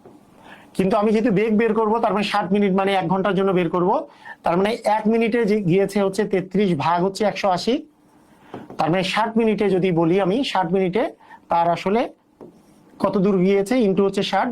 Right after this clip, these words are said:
ভাগ হচ্ছে একশো আশি। তাহলে সেখান থেকে আমরা যেটা পাবো, ষাট একে ষাট,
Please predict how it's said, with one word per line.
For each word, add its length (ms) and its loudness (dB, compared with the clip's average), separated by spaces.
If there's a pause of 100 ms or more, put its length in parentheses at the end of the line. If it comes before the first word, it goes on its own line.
(100)
ভাগ 180 0
হচ্ছে 200 -4
একশো 220 -4
আশি। 300 -4 (840)
তাহলে 160 0
সেখান 380 0
থেকে 180 2 (960)
আমরা 220 2
যেটা 220 0
পাবো, 440 0 (2000)
ষাট 240 -2
একে 160 0
ষাট, 260 -2